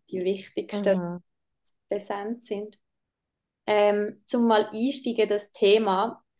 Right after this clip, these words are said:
Speaker 1: Ernährung und Hormon. Was verstehst du unter diesen zwei Begriffen? Also was bedeutet Ernährung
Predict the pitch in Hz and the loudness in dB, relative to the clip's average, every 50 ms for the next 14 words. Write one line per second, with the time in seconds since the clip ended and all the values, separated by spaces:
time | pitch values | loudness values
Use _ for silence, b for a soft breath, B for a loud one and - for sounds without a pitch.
0 | _ _ _ _ _ _ _ - - 214 202 202 202 196 190 196 208 214 208 202 | _ _ _ _ _ _ _ -4 -2 0 0 0 2 2 4 4 4 4 4 0
1 | 202 202 202 202 - 202 202 202 196 196 190 185 190 202 202 190 196 202 233 262 | -2 -4 -6 -6 -4 -2 0 0 2 4 4 4 6 6 6 6 4 2 2 0
2 | 285 294 294 B B B B B B B _ _ _ _ _ _ _ _ _ _ | -2 -4 -6 B B B B B B B _ _ _ _ _ _ _ _ _ _
3 | _ _ _ _ - - 220 226 214 220 233 254 254 247 - - - - _ - | _ _ _ _ -12 -2 2 4 4 6 6 4 2 0 -4 -4 -6 -10 _ -16
4 | - - - - - - - - 220 214 214 240 254 - - - 262 226 226 233 | -10 -8 -6 -4 -4 -2 2 4 6 8 8 6 4 0 -4 -6 -4 -2 -2 0
5 | 233 233 233 226 226 220 214 220 220 - - - - - 202 190 185 190 190 190 | 0 0 0 2 2 2 2 2 -2 -4 -4 -4 0 2 4 4 6 6 6 6
6 | 190 208 202 196 - 175 156 - - - _ _ _ _ _ - 202 208 208 - | 4 2 0 2 0 -2 -2 -2 -6 -12 _ _ _ _ _ 0 2 2 2 2
7 | 208 202 - - 196 202 196 202 208 208 - - 208 190 190 190 190 190 175 175 | 0 0 2 2 4 6 6 6 4 4 0 -4 -4 -4 -4 -6 -4 -4 -4 -2
8 | 170 175 175 180 196 208 240 285 320 381 403 370 381 | -2 -2 0 2 4 6 6 8 8 8 8 6 6